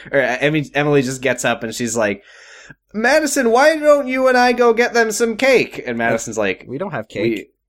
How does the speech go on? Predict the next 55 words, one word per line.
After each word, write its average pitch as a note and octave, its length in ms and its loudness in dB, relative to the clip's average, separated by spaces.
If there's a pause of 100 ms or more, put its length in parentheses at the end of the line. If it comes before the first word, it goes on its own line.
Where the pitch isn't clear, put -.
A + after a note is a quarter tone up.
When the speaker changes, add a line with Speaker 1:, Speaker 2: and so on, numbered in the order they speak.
Speaker 1:
we G#2 60 -6
don't C#3 100 -4
have," A2+ 100 -10
and - 140 -12
she's - 120 -2
Speaker 2:
"I'll A#3 40 2
Speaker 1:
like, - 80 2
Speaker 2:
make G4 160 4
Speaker 1:
"We'll, C4 220 8
Speaker 2:
one." F#3 220 2
Speaker 1:
we'll A#3 240 6
bake D4+ 360 2
a A4+ 80 4
cake." A3+ 560 4
Speaker 2:
You D#3 60 -8
don't C4 120 -2
know. B2 200 -2
You've C3+ 180 -10
never B2 260 -4
baked G2+ 240 -10
a G#2 40 -12
cake A2 220 -12
before. D3+ 300 -4
We'll E4+ 240 2
Speaker 1:
I'll A3 100 8
Speaker 2:
learn D#4+ 240 10
Speaker 1:
learn. B3 80 8
Speaker 2:
together. C#4 320 4
Speaker 1:
Let's - 0 -
go. B3+ 440 4 (800)
Speaker 2:
We F#3 180 -2
need A#3+ 100 2
Speaker 1:
Let's A3+ 120 2
Speaker 2:
to B3+ 60 2
Speaker 1:
go C4 100 4
Speaker 2:
leave B3+ 80 4
Speaker 1:
learn B3+ 140 4
Speaker 2:
so B3+ 140 6
Speaker 1:
how A3+ 60 6
to G3 60 -4
bake A#3 200 4
a G4+ 80 -2
cake. A3 460 2
Speaker 2:
We B3+ 120 -4
need C4 160 0
to B3+ 80 -2
leave A#3+ 220 -2
so F#3+ 160 2
Morgan F#3 400 0
can E3+ 160 -2
kill E3+ 240 0
Stanley D3 440 -2
for A#2+ 60 2
Speaker 1:
I, F3+ 280 2
Speaker 2:
me. G#3+ 360 -2